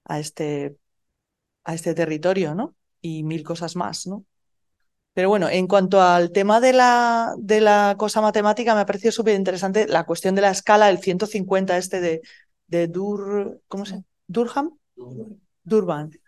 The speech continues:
Speaker 1: Me ha parecido súper interesante porque yo creo que son cosas que cualquier persona que haya tenido cualquier tipo de acción política en su vida se lo ha planteado, ¿no? En el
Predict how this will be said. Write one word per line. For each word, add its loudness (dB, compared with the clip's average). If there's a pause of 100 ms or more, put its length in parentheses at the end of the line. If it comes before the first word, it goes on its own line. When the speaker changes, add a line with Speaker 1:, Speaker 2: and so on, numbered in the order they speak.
(400)
Speaker 1:
Me -2
ha -2
parecido 0
súper -4
interesante -2
porque -6
yo -4
creo -4
que -2
son -4
cosas -4
que -6
cualquier -2
persona -6
que -2
haya 2
tenido -4
cualquier -4
tipo -6
de 0
acción -6
política -4
en -6
su -12
vida -2
se -6
lo 0
ha -2
planteado, -4
¿no? -10 (320)
En -8
el -10